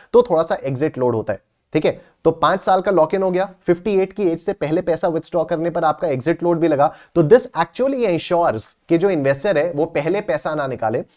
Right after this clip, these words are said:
और वो रिटायरमेंट के समय ही उस पैसे को विथड्रॉ करे, राइट। पिछले पांच सालों में इसका जो एवरेज रिटर्न है,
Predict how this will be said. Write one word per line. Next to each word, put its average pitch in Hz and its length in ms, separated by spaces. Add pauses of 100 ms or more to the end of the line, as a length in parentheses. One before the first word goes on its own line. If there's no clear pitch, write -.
(100)
और 151 100
वो 180 100
रिटायरमेंट 143 500
के 170 100
समय 131 220
ही 160 120
उस 139 160
पैसे - 260
को 202 240 (220)
विथड्रॉ 127 320
करे, 98 220 (340)
राइट। 196 240 (360)
पिछले 226 300
पांच 202 420
सालों 147 320
में 139 280
इसका 170 260
जो 170 100
एवरेज 147 520
रिटर्न 135 260
है, 131 200